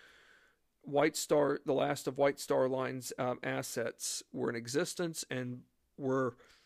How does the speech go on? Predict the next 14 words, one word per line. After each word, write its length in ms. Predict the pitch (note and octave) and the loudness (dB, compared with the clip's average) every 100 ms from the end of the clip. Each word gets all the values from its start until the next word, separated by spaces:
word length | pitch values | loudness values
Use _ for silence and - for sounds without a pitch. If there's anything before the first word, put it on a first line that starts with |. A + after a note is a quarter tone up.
| _ _ _ | _ _ _
completely 500 | - C3+ D3+ E3+ D3+ | -12 -6 -2 0 0
dissolved. 720 | C#3 B2+ C3 C3+ A#2+ A2 - - _ _ _ _ _ _ _ _ _ _ _ _ _ _ _ _ - | 0 0 2 2 0 -8 -14 -20 _ _ _ _ _ _ _ _ _ _ _ _ _ _ _ _ -6
Hang 160 | C#3+ | -4
tight 220 | D3 D3 D3+ | 0 -2 -2
for 80 | |
just 200 | C#3+ C#3+ | -6 -4
a 40 | D#3 | -2
moment, 280 | D3 G#2 - | -2 -4 -2
folks. 380 | B2 C3+ - - _ _ _ _ _ _ _ _ _ _ _ _ _ - _ _ _ _ _ _ _ _ _ _ _ _ _ _ _ - - _ _ _ _ _ _ _ _ _ _ _ _ _ _ - - | -4 -4 -14 -16 _ _ _ _ _ _ _ _ _ _ _ _ _ -20 _ _ _ _ _ _ _ _ _ _ _ _ _ _ _ -18 -18 _ _ _ _ _ _ _ _ _ _ _ _ _ _ -20 2
What 220 | D3 - | 2 4
became 380 | G3 - F#3 D#3+ | 0 0 2 2
of, 120 | C3+ | 2
uh, 140 | C3 | 2
Titanic's, 800 | C3 C#3 D3+ D3 C#3+ C#3+ C#3 - | 0 2 0 2 0 0 -2 -4